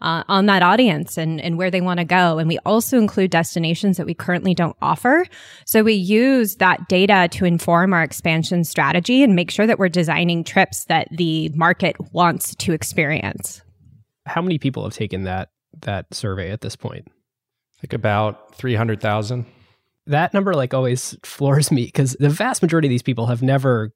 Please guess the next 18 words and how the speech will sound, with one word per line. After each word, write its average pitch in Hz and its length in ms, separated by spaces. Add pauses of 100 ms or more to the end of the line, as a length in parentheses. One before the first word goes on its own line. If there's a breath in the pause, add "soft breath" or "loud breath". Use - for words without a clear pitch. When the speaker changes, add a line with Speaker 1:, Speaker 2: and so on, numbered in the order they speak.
Speaker 2:
gone 123 260
on 113 80
a 107 80
Trova 120 320
trip, 104 380 (340 loud breath)
but 127 400
you 139 240
now 160 200
have 143 140
a 135 60
relationship 127 560
with 117 120
them 113 260
and 160 400 (760 loud breath)
they've 139 340
actually 143 380
helped 131 280
shape. - 460